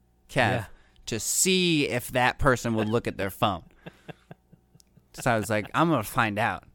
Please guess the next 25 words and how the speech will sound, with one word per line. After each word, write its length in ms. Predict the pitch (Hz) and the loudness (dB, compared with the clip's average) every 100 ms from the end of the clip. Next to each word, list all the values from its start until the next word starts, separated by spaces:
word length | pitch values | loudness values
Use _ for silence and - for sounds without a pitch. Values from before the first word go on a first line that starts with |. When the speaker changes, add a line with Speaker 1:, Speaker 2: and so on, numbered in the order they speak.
| _ _ _ _ _ | _ _ _ _ _
Speaker 1:
I'm 200 | - 160 | 0 2
gonna 200 | 160 123 | 2 2
know, 320 | 120 123 95 90 - - _ - - 170 - - 170 - | 0 -2 -4 -8 -18 -20 _ -20 -14 -14 -14 -18 -14 -10
'cause 160 | 110 | -6
this 220 | 110 135 | -2 -2
is 100 | 123 | -4
just 220 | 101 117 - | -4 -6 -6
ridiculous." 800 | 92 110 - 87 73 - - - 139 143 131 131 123 113 - - | -6 -6 -6 -12 -14 -18 -18 -12 -12 -12 -16 -18 -18 -18 -12 -4
And 160 | 123 | 0
it 120 | 120 120 | 0 0
was, 260 | 127 107 | -2 -2
uh, 320 | 117 104 101 95 | -2 -2 -4 -6
it 80 | 127 | -4
was 160 | 127 - | -4 -2
crazy. 420 | 135 123 110 104 | 0 0 -2 -4
And 160 | 131 | 0
then 340 | 160 185 175 160 - - _ _ _ - | 2 2 0 -4 -12 -20 _ _ _ -4
just 260 | 147 180 | 0 0
when 120 | 190 156 | 2 2
I 80 | |
thought 260 | 135 135 120 | 4 4 2
it 160 | 104 - - | 0 -6 -4
couldn't 260 | 135 123 | -2 0
get 200 | 117 101 | 0 -2
weirder, 460 | 104 107 95 85 | -2 -4 -4 -6